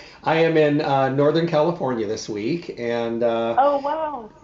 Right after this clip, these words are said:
Speaker 1: coming back for a couple of days, and then I'm in Texas.
Speaker 2: I think we need to have a show, Where in the World is Doctor Jeffrey Burke?
Speaker 1: Yeah, I,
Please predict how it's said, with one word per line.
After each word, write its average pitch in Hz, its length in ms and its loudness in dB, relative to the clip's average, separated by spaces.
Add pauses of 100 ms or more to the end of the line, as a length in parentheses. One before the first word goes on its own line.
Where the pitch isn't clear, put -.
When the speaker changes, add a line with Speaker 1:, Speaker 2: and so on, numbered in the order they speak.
(120)
Speaker 1:
coming 151 240 0
back 147 220 2
for 143 100 0
a 143 60 -6
couple 147 180 0
of 135 60 0
days, 143 300 2
and 127 100 -4
then 127 80 -2
I'm 123 100 -4
in 117 80 -4
Texas. - 600 -6 (1300)
Speaker 2:
I 208 60 0
think 233 180 -6
we 262 100 -6
need 254 120 -8
to 247 60 -2
have 233 100 -4
a 214 140 -4
show, 185 400 -4 (100)
Where 185 280 -2
in 185 180 -6
the 180 80 -8
World 156 440 -6 (160)
is 143 180 -4 (460)
Doctor 151 320 -6
Jeffrey 143 360 -10
Burke? - 240 -12 (320)
Speaker 1:
Yeah, 123 240 2
I, 135 280 0